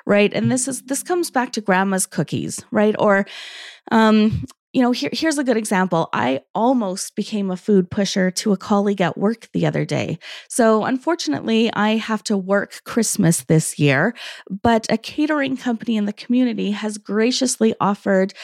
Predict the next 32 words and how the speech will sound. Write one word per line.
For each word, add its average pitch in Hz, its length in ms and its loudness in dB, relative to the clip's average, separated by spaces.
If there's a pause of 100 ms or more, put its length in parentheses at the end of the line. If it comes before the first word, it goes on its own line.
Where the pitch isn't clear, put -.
(260)
um, 202 220 4
to 240 120 -2
bring 220 300 -2
in 208 140 -2
these 202 200 -6
little 185 260 -2
food 202 380 2
boxes, 151 720 -2
um, 165 220 2
these 175 180 -8
covid-friendly, 262 1040 -2 (140)
<laughs> - 160 -20
pandemic-safe 247 1900 -2 (220)
food 311 340 2
boxes 208 460 -2
for 208 120 -6
those 208 240 -4
of 202 120 -8
us 190 200 -4
working 196 380 -4
on 175 160 -2
Christmas. 160 580 -8
And 208 280 0 (280)
there's 220 220 2
a 220 60 0
vegetarian 214 680 -2
option 185 440 -4
and 196 160 -2
a 190 40 -2
meat 196 300 -2
option. 131 500 -2
So 220 300 0